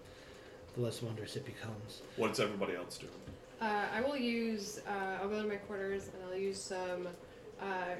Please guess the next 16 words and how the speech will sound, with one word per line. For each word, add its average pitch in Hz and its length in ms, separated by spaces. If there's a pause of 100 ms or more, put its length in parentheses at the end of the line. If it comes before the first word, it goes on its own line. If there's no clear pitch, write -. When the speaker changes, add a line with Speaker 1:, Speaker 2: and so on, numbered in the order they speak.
(120)
Speaker 3:
charcoal, 302 680
and 208 120
I 190 100
will 185 140
scrawl 214 840
on 202 320
each 208 260
of 202 100
my 196 260 (100)
eyelids 226 760
the 202 80
rune 190 280
for 185 140
silver 277 680
and 196 220
arrow, 214 460